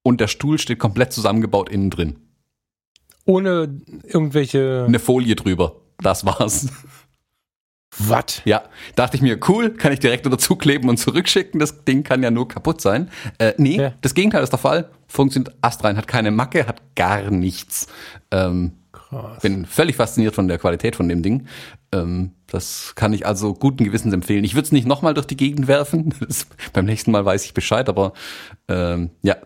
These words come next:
Speaker 1: das Ding scheint, äh, gebaut zu sein wie ein Panzer, das ist, glaub ich, nicht kaputt zu kriegen.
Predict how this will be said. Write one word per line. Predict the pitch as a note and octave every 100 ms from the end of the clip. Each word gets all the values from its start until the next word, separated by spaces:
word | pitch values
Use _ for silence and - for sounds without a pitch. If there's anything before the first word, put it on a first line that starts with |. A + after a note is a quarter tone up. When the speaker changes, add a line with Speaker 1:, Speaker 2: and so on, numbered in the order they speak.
| -
Speaker 1:
das | F#2 - -
Ding | G#2
scheint, | G#2 G2+ G#2 F2 - -
äh, | F#2+ F#2
gebaut | E2 F#2+ G2
zu |
sein | G2 F#2
wie | F#2+
ein | F#2
Panzer, | G2+ A2 G#2 G2+
das | F2+
ist, | F2+ F2
glaub | A2+
ich, | E2+
nicht | F#2 -
kaputt | F#2 E2+
zu | -
kriegen. | - C#2+ D2